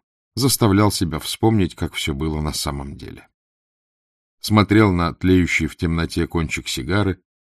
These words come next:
но видел не красный огонёк, а белую реку, серебряный лес по её берегам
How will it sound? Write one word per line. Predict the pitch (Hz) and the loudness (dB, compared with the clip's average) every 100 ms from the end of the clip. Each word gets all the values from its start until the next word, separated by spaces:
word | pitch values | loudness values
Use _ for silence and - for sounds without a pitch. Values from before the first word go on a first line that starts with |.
| _ | _
но | 117 104 | 2 4
видел | 113 113 101 | 4 6 4
не | 90 95 | 4 2
красный | 117 123 - 85 | 2 0 0 -4
огонёк, | - 82 87 104 95 - | -4 -2 0 2 0 -4
а | 76 69 - _ | -6 -6 -10 _
белую | 82 104 90 82 69 | 4 4 6 4 2
реку, | 78 104 - - | -2 -4 -10 -8
серебряный | - 80 82 73 76 73 67 | -2 0 0 -2 -4 -4 -4
лес | 92 95 | -2 -4
по | - | -2
её | 87 82 80 | 0 0 0
берегам | 71 78 67 73 67 | -4 -6 -6 -8 -10